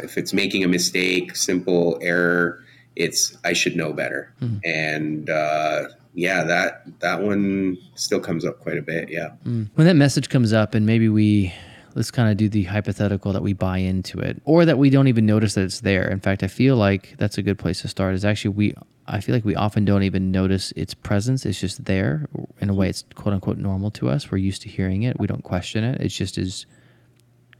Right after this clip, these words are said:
Speaker 2: like, quote, truth. Um, so we don't really recognize its,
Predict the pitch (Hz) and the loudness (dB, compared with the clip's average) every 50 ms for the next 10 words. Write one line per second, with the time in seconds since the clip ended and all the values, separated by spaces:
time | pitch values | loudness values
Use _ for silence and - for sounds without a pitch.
0 | - - - - _ _ _ - - - - 107 - - - - - 113 110 127 | -8 -8 -8 -8 _ _ _ -20 -6 -2 0 0 0 -2 -6 -6 -2 0 0 0
1 | 143 - - - _ _ _ _ _ _ _ _ _ _ _ _ _ _ _ _ | 0 -4 -12 -20 _ _ _ _ _ _ _ _ _ _ _ _ _ _ _ _
2 | _ _ _ - - - 90 101 98 92 90 92 92 95 - _ - - - 117 | _ _ _ -8 -6 -4 -2 -2 -2 -2 -2 -2 -4 -6 -10 _ -8 0 2 4
3 | 104 104 107 110 98 107 101 90 95 98 98 - 101 98 98 98 95 98 90 - | 4 4 4 4 4 2 2 2 0 -2 -2 -2 -2 0 0 0 0 -2 -4 -6
4 | - | -10